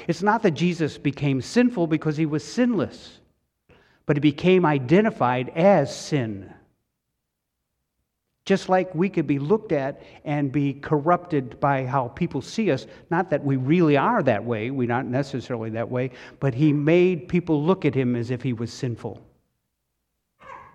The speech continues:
They had to convince themselves that that was true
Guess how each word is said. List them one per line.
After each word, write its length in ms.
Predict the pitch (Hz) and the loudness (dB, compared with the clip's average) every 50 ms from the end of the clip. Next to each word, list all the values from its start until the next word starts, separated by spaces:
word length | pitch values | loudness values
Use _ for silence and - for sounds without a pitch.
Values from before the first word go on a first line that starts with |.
| _ _ | _ _
They 100 | - 160 | 2 2
had 180 | 147 147 175 156 | 4 4 2 0
to 60 | 160 | 0
convince 480 | - 175 170 151 135 185 233 247 240 - | 2 2 2 4 4 4 2 2 0 0
themselves 600 | - 151 135 123 - 151 139 131 131 127 120 - | 0 0 0 0 0 0 0 0 0 -2 -4 -4
that 140 | 147 - - | -6 -2 0
that 180 | 151 170 165 165 | 0 -2 0 -2
was 180 | 147 127 - | -4 -4 -6
true 840 | - - - - 220 233 233 180 135 127 135 139 143 143 - - | -8 -12 -6 -2 2 4 4 4 4 4 2 -2 -4 -8 -12 -20